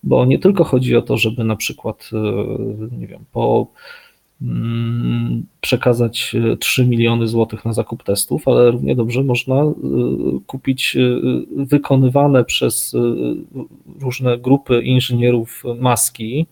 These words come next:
takie zabezpieczają ochronne na twarz, w kwe-, w liczbie kilkudziesięciu sztuk, co na przykład, nie wiem, w naszej, w naszej agencji jest taki projekt, że przekazujemy kilkadziesiąt sztuk do lokalnych sklepów żabek, które są w okolicy. Po prostu widzimy, że tutaj,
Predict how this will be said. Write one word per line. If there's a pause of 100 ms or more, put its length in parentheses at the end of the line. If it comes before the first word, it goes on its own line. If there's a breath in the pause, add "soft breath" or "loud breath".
(140)
takie
zabezpieczają
ochronne
na
twarz, (520 loud breath)
w
kwe-, (240)
w
liczbie
kilkudziesięciu
sztuk,
co
na
przykład,
nie
wiem,
w
naszej,
w
naszej
agencji
jest
taki
projekt,
że
przekazujemy (320 loud breath)
kilkadziesiąt
sztuk
do
lokalnych
sklepów
żabek,
które
są
w
okolicy.
Po
prostu
widzimy,
że
tutaj,